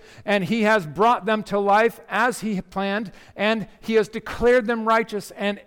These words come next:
every single person he has saved,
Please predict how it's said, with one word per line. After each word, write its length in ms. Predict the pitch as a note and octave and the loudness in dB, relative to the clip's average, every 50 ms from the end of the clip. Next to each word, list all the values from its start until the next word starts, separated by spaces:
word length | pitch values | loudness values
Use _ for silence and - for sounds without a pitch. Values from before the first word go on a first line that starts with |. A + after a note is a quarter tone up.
| _ | _
every 520 | - B3 C#4+ C#4 A#3 B3 C4 A#3+ A3 F3 C#3 | -2 -2 -2 -2 -4 -6 -4 -4 -4 -4 -6
single 880 | - - - - - - - C#4+ D#4 D#4 D4 C4+ A#3 A3+ A#3 A3+ G#3+ | -8 -10 -10 -8 -8 -8 -6 -6 -6 -6 -6 -6 -2 0 2 2 2
person 760 | G#3+ - - - B3+ B3+ A#3 - - - - B2 G2+ F#2+ G2 _ _ _ _ _ _ _ _ | 0 -4 -4 -2 0 0 0 -4 -6 -12 -16 -18 -18 -18 -20 _ _ _ _ _ _ _ _
he 500 | - - - B3+ C4+ C4+ C4+ C4+ B3 F#3 - - - | -10 -6 -4 -2 0 0 0 -2 -4 -4 -8 -14 -18
has 600 | - - - A3 A3+ A#3 A#3+ A#3+ A#3 G#3 - - - | -14 -10 -6 -2 -2 0 0 0 -2 -4 -10 -16 -18
saved, 840 | - - - - - A3+ C4+ A3 D3+ A#2+ G#2+ G2+ F#2 - _ - | -18 -16 -14 -6 0 2 2 2 2 -2 -8 -12 -16 -20 _ -20